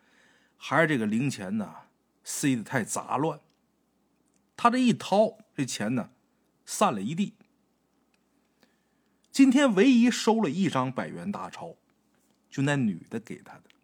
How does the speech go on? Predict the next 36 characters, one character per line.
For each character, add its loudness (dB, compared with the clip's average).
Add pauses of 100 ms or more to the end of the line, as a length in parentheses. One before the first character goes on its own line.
(1200)
这 4
钱 6
掉 6
一 0
地， 4
这 6
百 -2
元 -4
大 2
钞 0
也 -4
在 2
里 -4
边 -12
儿。 -20 (800)
但 0
是 -8
他 -8
低 -4
头 -2
捡 -8
钱 -2
的 8
时 -4
候， -18 (720)
无 6
意 10
间 6
看 4
见 0
那 0
张 0
百 -4
元 -6
大 -2
钞， -10